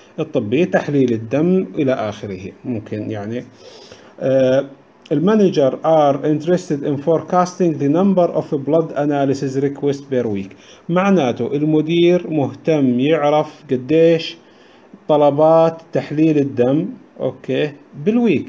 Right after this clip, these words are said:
أو يعني الترند هذا، كل أسبوع قديش في عندنا طلبات لتحليل الدم، أوكي.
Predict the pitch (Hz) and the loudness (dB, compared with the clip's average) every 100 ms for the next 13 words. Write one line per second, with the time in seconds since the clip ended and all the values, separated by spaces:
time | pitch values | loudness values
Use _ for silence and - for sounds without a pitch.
0 | - 131 127 139 139 196 208 180 139 104 | -6 -4 -2 -2 -2 0 0 0 -4 -4
1 | - 214 202 - 165 185 190 156 147 147 | -4 0 0 -2 -2 2 2 2 -2 0
2 | 175 - 151 156 156 143 143 131 127 131 | -2 -2 -6 -2 -2 0 0 0 2 0
3 | 151 - - - - - 165 165 160 151 | -2 -6 -20 -20 -20 -8 0 2 2 0
4 | 139 139 160 - - - - 190 190 180 | 0 2 0 -6 -20 -20 -2 0 2 2
5 | 101 - - - - - - 156 196 | 2 -4 -14 -20 -20 -14 0 2 2